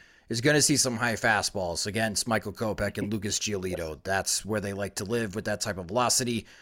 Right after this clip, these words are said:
We'll see how the White Sox do against Wisdom. Wisdom had some pretty big games last year against the White Sox. And, uh, Suzuki reminds me of when Jose Abreu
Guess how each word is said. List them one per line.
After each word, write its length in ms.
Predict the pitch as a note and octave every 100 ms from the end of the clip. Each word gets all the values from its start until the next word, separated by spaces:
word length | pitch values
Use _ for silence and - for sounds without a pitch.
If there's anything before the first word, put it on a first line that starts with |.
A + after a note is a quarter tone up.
| - _ -
We'll 100 | A#2
see 140 | D#3
how 100 | D3+
the 80 | C#3+
White 220 | B2+ B2+
Sox 280 | C#3 A#2+ -
do 140 | C3+
against 300 | B2+ A#2 F#2+
Wisdom. 320 | A#2+ A2 A#2+ A2+
Wisdom 360 | C#3+ C#3 D3
had 180 | B2+ B2+
some 160 | B2 A2
pretty 160 | B2+
big 180 | A#2+ A2+
games 300 | A#2 A2 F#2
last 300 | F#2 F2+ -
year 200 | F#2 E2 - - - -
against 300 | A2 A#2+ A2 -
the 40 |
White 260 | G2 F#2+ F2
Sox. 400 | F#2+ E2+ - -
And, 240 | G2+ G#2+
uh, 100 | G2+
Suzuki 520 | F#2+ B2+ F3+ G3+ F#3+
reminds 540 | F#3 D#3 C#3 D3 D3 A#2+
me 300 | C#3+ D3 C3+
of 160 | A2+
when 220 | A2 B2+ A#2
Jose 360 | B2+ C3 B2
Abreu 640 | A#2 F#2 A2+ A#2+ G#2+ E2